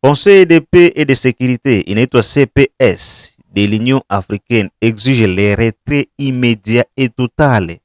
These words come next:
de l'A F C M vingt-trois d'Uvira et de toutes les zones occupées dans l'est de la République démocratique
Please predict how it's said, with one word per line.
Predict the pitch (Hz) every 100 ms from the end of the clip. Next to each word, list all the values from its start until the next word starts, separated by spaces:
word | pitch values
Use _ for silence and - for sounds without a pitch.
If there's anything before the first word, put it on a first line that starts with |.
| _
de | 90
l'A | 85 113
F | -
C | - - -
M | 101
vingt-trois | 85 90 - 123 110
d'Uvira | 98 98 87 98 143 139 135 _ _ _ -
et | 123
de | 104 110 110 -
toutes | 202 170 117
les | 101
zones | 90 98 107 107 104 - -
occupées | 110 - 101 - 117 110 -
dans | 90 90
l'est | 101 101 -
de | 90 87
la | 85
République | 80 87 82 92 -
démocratique | 85 82 78 85 - - 123 127